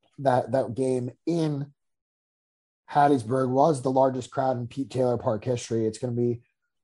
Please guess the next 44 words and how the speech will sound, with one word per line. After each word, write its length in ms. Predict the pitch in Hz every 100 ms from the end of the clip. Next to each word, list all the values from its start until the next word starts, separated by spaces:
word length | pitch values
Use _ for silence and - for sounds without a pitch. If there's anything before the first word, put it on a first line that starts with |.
| _ _ - 113
bigger 280 | 135 135 135
than 240 | 120 120
that 300 | 120 117 110 _ _ -
this 180 | 123 -
weekend. 380 | 131 127 123 117
Six 200 | 123 -
thousand 360 | 127 110 110
three 180 | - 120
hundred 280 | 123 120 104
and 200 | 104 101 _
forty-six 720 | 135 120 104 - 117 104 -
was 120 | 104
the 120 | 104 101
attendance 440 | 113 107 107 95
there 140 | 104
back 260 | 95 101 98
in 140 | 98
May. 360 | 104 107 104 104 _ _ _ 131
Gonna 140 | 120
be 180 | 113 110
probably 480 | - 131 117 120 104
closer 360 | 120 110 110
to 140 | 98 - _ _ _ -
seven, 300 | - 107 98
eight 220 | 107 -
thousand 340 | 107 101 98
this 180 | 98 -
weekend 400 | 104 101 92 92 _ _ _ -
when 140 | 110
all's 220 | 101 104
said 180 | - 107
and 120 | 98
done. 380 | 107 104 101 98
But 380 | 101 107 107 117
Drew 160 | - 180
McDaniel 500 | 202 151 156 151 120
pitched 420 | 135 123 - - _ _ _ -
in 120 | 123
that 200 | 131 117
game, 360 | 107 110 104 104
and 80 | 98
Ole 160 | 117
Miss 260 | 120 113 -
won, 420 | 113 113 113